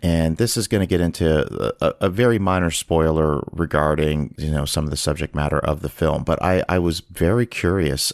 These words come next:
about, you know, just how popular this film is. And I came across an article from N B C News that was written by Jennifer Jett and Stella Kim. And the headline is, "Squid Game is entertaining the world, but there's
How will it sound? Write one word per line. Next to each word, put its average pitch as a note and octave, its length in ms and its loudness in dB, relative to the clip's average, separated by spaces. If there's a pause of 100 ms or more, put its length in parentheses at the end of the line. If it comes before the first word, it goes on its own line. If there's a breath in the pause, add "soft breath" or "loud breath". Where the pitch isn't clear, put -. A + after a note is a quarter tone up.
about, C#2 560 -2 (460 loud breath)
you - 80 -4
know, B1+ 260 -4
just - 220 -4
how F2 220 -2
popular D#2 1080 -2
this E2 320 -2
film D2+ 400 -2
is. A#1+ 240 -4
And D2+ 100 0
I D2+ 60 -2
came G2+ 200 0
across G#2 320 -2
an - 100 -4
article D#2 340 -2
from - 260 -4
N E2 140 0
B D#2+ 100 0
C D2+ 220 -2
News D2 480 -2 (540 loud breath)
that D#2 160 0
was D#2+ 140 -4
written F2 220 0
by D#2 140 0
Jennifer D#2+ 360 0
Jett D2+ 360 -2
and C#2+ 160 -6
Stella D2+ 320 -2
Kim. D2 440 -4
And D#2 140 -2
the D#2 60 0
headline F#2+ 400 0
is, D2+ 260 -2
"Squid - 400 -2
Game D#2+ 340 0
is - 220 -6
entertaining E2+ 420 0
the D#2 80 -2
world, D2+ 540 0
but D#2 160 -4
there's D#2 400 -2